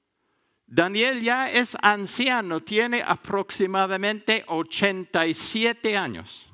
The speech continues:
Y en toda esa vida ha vivido en Babilonia. Dios le ha honrado,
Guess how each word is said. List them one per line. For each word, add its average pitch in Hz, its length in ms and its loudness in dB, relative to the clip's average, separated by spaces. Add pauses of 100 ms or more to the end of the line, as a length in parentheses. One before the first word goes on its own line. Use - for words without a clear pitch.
(2250)
Y 208 260 2
en 196 220 -4
toda 277 420 0
esa 262 260 0
vida 180 520 -2 (840)
ha 190 180 2
vivido 220 460 0
en 202 100 -4
Babilonia. 180 1080 -2 (1400)
Dios 170 460 0
le 180 100 2
ha 180 60 -2
honrado, 180 680 -2